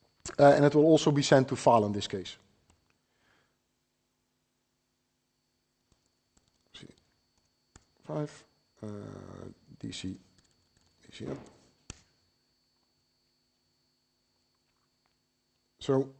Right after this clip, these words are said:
again, Fluent D starting, Elasticsearch is starting.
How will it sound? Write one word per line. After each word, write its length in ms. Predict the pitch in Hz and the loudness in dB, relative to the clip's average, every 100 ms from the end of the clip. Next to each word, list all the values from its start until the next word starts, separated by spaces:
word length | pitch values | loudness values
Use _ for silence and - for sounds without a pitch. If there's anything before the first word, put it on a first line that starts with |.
| _ _ - | _ _ -2
again, 300 | 135 185 190 | 4 4 4
Fluent 280 | 165 139 | 2 2
D 120 | 165 185 | 2 4
starting, 480 | 185 170 170 165 | 4 6 4 0
Elasticsearch 580 | 151 143 139 - 170 156 | 2 2 0 0 0 2
is 80 | 147 | -2
starting. 400 | - 143 147 | 2 2 2